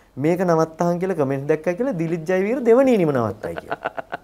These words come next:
<laughs> මේ බිලියන ගණන් මිලියන ගණන් සල්ලි එන බිස්නස්. මේවා වටේ මිනිස්සු දහස් ගාණක් වැඩ කරනවා.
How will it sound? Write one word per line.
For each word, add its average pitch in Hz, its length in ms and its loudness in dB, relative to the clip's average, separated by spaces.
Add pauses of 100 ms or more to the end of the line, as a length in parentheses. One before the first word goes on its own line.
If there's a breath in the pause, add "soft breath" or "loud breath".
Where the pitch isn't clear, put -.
(160)
<laughs> - 520 -20
මේ 147 180 -6
බිලියන 185 460 0
ගණන් 185 320 0
මිලියන 190 360 0
ගණන් 196 300 0
සල්ලි 190 380 0
එන 254 140 -2
බිස්නස්. 240 480 -2
මේවා 139 380 2
වටේ 165 280 2 (100)
මිනිස්සු 170 480 -4
දහස් 185 380 2
ගාණක් 226 320 -4
වැඩ 196 220 2
කරනවා. 254 400 -4